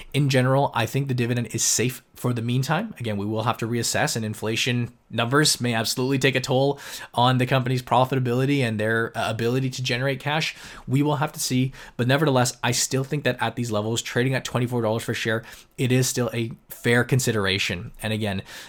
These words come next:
these are both international companies, but I hope I've been able to give you guys two really fun examples. One growth stock, one value stock for more of the boring investor.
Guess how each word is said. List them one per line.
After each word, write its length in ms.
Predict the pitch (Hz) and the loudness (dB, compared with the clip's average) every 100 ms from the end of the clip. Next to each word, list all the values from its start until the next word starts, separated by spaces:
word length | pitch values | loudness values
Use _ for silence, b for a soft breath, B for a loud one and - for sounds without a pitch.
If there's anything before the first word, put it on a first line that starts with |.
| B 131 | B -2
these 180 | 127 | 2
are 80 | 120 | 2
both 200 | 117 143 - | 4 2 2
international 520 | 165 139 120 120 123 | 0 4 4 4 0
companies, 460 | 123 123 123 123 113 | 2 0 2 0 0
but 120 | 110 | 0
I 80 | 107 | 2
hope 180 | 123 | 2
I've 120 | 135 127 | 2 2
been 120 | 117 | 2
able 200 | 117 117 | 0 -2
to 80 | 113 | -2
give 200 | 117 113 | -2 0
you 80 | |
guys 200 | 113 110 | 0 -2
two 300 | - - 185 | -2 -2 0
really 300 | 185 147 147 | 2 2 2
fun 200 | 131 131 | 2 0
examples. 600 | 127 107 104 110 - - - | 0 0 0 -2 -6 -14 -12
One 260 | 117 127 160 | -4 0 2
growth 220 | 147 147 | 2 0
stock, 400 | - 143 139 - | 0 0 0 -4
one 320 | - 113 143 160 | -8 0 2 2
value 320 | 151 123 110 | 4 2 2
stock 280 | - 92 - | -2 -4 -2
for 100 | 117 | -2
more 200 | 113 117 | 0 0
of 100 | 117 | 0
the 80 | |
boring 340 | 110 127 139 135 | 2 4 4 4
investor. 560 | 120 107 - 110 104 | 2 0 0 -2 -2